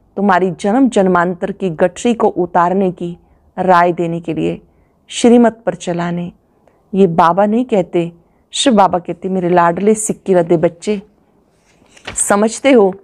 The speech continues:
बरोबर पतित पावन बाप ही गठरी उतारने का मार्ग बताते हैं।" पतित पावन बाप ही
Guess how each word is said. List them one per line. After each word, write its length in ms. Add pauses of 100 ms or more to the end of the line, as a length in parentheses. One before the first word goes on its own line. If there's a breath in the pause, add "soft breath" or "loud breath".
(340)
बरोबर 300
पतित 440
पावन 460
बाप 300
ही 220 (460)
गठरी 560 (140)
उतारने 480
का 200
मार्ग 440
बताते 500
हैं।" 260 (600 soft breath)
पतित 260 (140)
पावन 380
बाप 320
ही 280